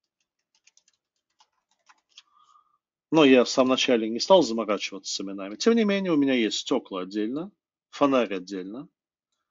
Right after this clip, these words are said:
Вот. Не хватает только красивых вот этих раскладочек в стеклах. Да и сами стекла не имеют толщины.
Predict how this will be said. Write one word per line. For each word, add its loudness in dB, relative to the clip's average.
Вот. -6
Не -2
хватает 2
только -2
красивых -4
вот -6
этих -2
раскладочек -6
в -14
стеклах. -20
Да 0
и 0
сами -2
стекла -6
не -4
имеют -4
толщины. -8